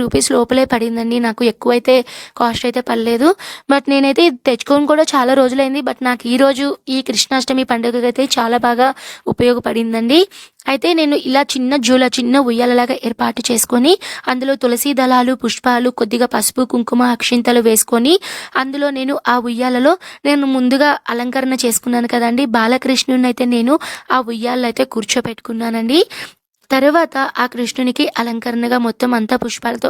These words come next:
అలంకరణ చేసుకున్నాను. ఈ రోజు పూజలో శంకు చక్ర దీపాలను అయితే నేను పెట్టుకున్నానండి. ఎందుకంటే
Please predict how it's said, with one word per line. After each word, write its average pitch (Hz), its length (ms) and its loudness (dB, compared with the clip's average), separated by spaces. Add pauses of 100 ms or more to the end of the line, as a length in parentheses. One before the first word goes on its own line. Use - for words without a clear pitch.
(140)
అలంకరణ 220 380 -2 (100)
చేసుకున్నాను. 233 580 0 (500)
ఈ 311 120 6
రోజు 311 260 4
పూజలో 269 400 2
శంకు 247 320 -2
చక్ర 285 220 2 (120)
దీపాలను 240 400 -2
అయితే 240 200 -2
నేను 233 180 -2
పెట్టుకున్నానండి. 226 680 0 (380)
ఎందుకంటే 240 360 2